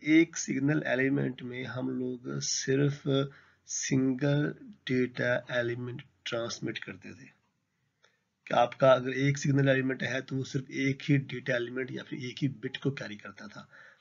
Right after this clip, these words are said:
लेकिन मल्टी लेवल के अंदर हम क्या करते हैं, मल्टी लेवल स्कीम के अंदर हम जो, अ, आपकी जो कह लेंगे मल्टीपल आपके डेटा elements हैं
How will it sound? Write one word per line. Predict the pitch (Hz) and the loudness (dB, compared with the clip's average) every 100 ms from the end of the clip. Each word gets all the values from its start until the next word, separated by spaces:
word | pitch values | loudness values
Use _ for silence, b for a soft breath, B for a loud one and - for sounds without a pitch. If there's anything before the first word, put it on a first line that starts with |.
| B | B
लेकिन | 160 143 | 4 6
मल्टी | 139 139 143 | 6 4 6
लेवल | 175 170 | 6 6
के | - | 0
अंदर | 160 151 | 0 2
हम | 147 | 2
क्या | 147 | 2
करते | 143 139 143 | 2 0 0
हैं, | 135 143 | 0 2
मल्टी | 131 131 135 160 | 2 0 0 0
लेवल | 170 151 | 2 2
स्कीम | 139 - 131 | 0 0 -2
के | 127 131 | -2 -4
अंदर | 123 120 123 127 b b b _ | -6 -6 -8 -10 b b b _
हम | 143 139 139 139 139 139 143 143 - - - - 120 120 | 4 6 8 6 6 6 4 0 -12 -20 -16 -14 -14 -8
जो, | 131 131 131 131 131 127 127 - _ _ 120 | -2 2 2 2 -2 -4 -6 -12 _ _ -12
अ, | 120 117 - - | -10 -10 -12 -10
आपकी | 120 123 - | -6 -6 -2
जो | 135 127 - - 127 127 - - - - _ - | 0 -2 -6 -16 -16 -14 -16 -16 -16 -16 _ 0
कह | 139 | 4
लेंगे | 131 | 6
मल्टीपल | 135 127 147 143 185 170 165 | 6 8 8 8 6 8 10
आपके | 151 151 156 | 8 6 0
डेटा | 139 127 131 139 | 0 -4 2 2
elements | 127 131 131 - | 2 0 -2 -2
हैं | 127 139 B | -2 -4 B